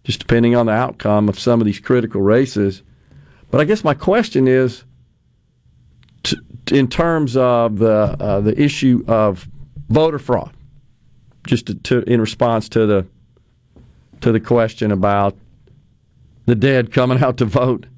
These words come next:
the voter fraud. Well,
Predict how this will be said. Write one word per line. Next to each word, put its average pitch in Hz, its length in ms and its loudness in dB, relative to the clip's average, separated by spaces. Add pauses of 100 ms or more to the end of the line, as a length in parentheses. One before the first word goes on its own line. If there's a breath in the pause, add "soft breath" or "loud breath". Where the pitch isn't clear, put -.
(100)
the 113 100 0
voter 139 300 0
fraud. 127 500 0 (1080)
Well, 147 400 0